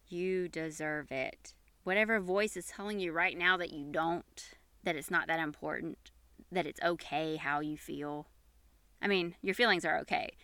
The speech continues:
but if it's telling you that it's okay to not be happy, to be surviving your life instead of thriving in it, um, don't listen to that voice.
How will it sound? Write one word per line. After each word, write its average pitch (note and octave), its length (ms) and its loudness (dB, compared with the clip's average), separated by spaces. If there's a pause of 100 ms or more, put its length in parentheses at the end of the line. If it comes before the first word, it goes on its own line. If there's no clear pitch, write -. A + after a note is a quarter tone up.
(180)
but E3+ 260 10 (380)
if G3+ 140 2
it's G3+ 160 6
telling A3+ 240 8
you G3 100 6
that E3+ 100 6
it's E3+ 180 0
okay F3+ 500 6
to E3+ 140 -4
not E3+ 320 6 (560)
be F3 140 0
happy, D#3 540 0 (520)
to - 100 -4
be F3+ 120 0
surviving E3 640 6
your D#3+ 160 0
life D#3 540 4
instead D3+ 300 -6
of - 100 -8
thriving D#3+ 640 0
in A#1 160 -6
it, A1 160 -8 (560)
um, D3+ 380 -2 (520)
don't G#3 200 -2
listen G#3 300 -6
to - 100 -16
that A#2+ 200 -8
voice. - 460 -12